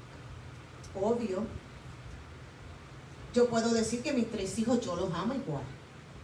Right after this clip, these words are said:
No los trato igual porque tienen diferentes caracteres. Pero mi amor hacia ellos es el mismo. ¿Ves? ¿Y qué pasa?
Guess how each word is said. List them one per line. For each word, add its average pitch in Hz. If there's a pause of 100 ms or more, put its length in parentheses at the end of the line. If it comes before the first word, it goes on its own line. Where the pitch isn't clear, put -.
(440)
No 196
los 214
trato 262
igual 311
porque 320
tienen 214
diferentes 214
caracteres. 196 (420)
Pero 247
mi 247
amor 233
hacia 311
ellos 302
es 262
el 240
mismo. 185 (1800)
¿Ves? 285
¿Y 254
qué 269
pasa? 214